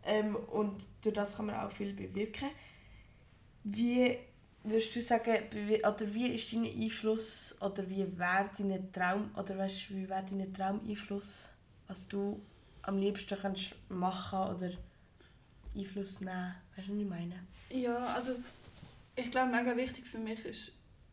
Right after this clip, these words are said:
Speaker 2: können wählen.
Speaker 1: Mhm.
Speaker 2: Das ist schon, ich find's krass, wie fest einem das, das Gefühl gibt von, doch, ich kann etwas zu sagen. Und ich finde das so ein Privileg, dürfen wählen und auch,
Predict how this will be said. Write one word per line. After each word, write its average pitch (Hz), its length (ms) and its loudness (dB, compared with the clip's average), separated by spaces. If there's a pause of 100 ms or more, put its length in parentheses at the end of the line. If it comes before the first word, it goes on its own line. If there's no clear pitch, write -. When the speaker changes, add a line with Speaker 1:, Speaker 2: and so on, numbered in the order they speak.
(240)
Speaker 2:
können 208 260 -4
wählen. 170 380 -6 (500)
Speaker 1:
Mhm. 190 200 0
Speaker 2:
Das 208 220 0
ist 233 160 -4
schon, 220 340 -2 (840)
ich 226 140 -4
find's 220 280 0
krass, 220 340 -2
wie 220 80 -6
fest 226 480 -6
einem 208 260 -2
das, 214 480 -4 (640)
das - 160 -14
Gefühl 226 340 -4
gibt 208 240 -2
von, 202 500 -2 (180)
doch, 214 340 -2
ich 214 100 -10
kann 196 180 -8
etwas - 300 -12
zu - 80 -12
sagen. 175 300 -8 (160)
Und 190 160 -10 (280)
ich 214 100 -10
finde 208 220 -8
das - 100 -10
so 214 80 -6
ein 220 140 -4
Privileg, 196 640 -6
dürfen 220 400 -8
wählen 208 400 -4
und 196 160 -8
auch, 196 220 -2